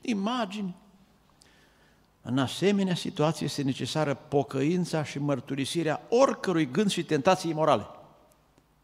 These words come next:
Cum am dat exemplu acelei femei pe care am apreciat-o, a spus:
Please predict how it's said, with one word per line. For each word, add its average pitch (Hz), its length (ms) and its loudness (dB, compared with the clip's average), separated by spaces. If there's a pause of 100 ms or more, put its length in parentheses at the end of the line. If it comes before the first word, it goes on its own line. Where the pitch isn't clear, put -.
(160)
Cum 160 180 -2
am 151 160 -2
dat 156 180 0
exemplu 160 340 -2
acelei 170 280 -2
femei 170 400 4
pe - 300 -12
care 151 180 -2
am 147 100 -2
apreciat-o, 160 600 0 (340)
a - 40 -16
spus: - 280 -8